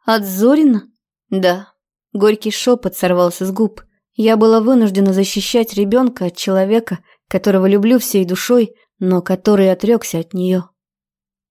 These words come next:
«Бред какой-то», недовольно качает головой. «Самый настоящий бред». «Знаю, но это так. И именно по этой причине я скрывала дочку. Ото всех, кто мог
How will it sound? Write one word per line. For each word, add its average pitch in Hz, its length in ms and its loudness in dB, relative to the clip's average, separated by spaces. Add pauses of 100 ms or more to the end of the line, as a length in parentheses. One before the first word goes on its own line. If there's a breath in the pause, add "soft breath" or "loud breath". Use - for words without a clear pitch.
«Бред 220 420 2
какой-то», 185 720 -8 (360)
недовольно 185 640 2
качает 180 380 -2
головой. 185 540 -2 (280)
«Самый 226 640 0
настоящий 208 760 0
бред». 196 440 -2 (400)
«Знаю, 196 540 2 (360)
но 208 160 4
это 196 140 -2
так. 226 420 -4 (340)
И 214 160 4
именно 226 320 4
по 214 140 -2
этой 214 300 0
причине 233 580 0
я 190 120 -2
скрывала 196 520 -2
дочку. 185 440 -4 (320)
Ото 190 260 0
всех, 277 400 0
кто - 200 -12
мог 175 360 -8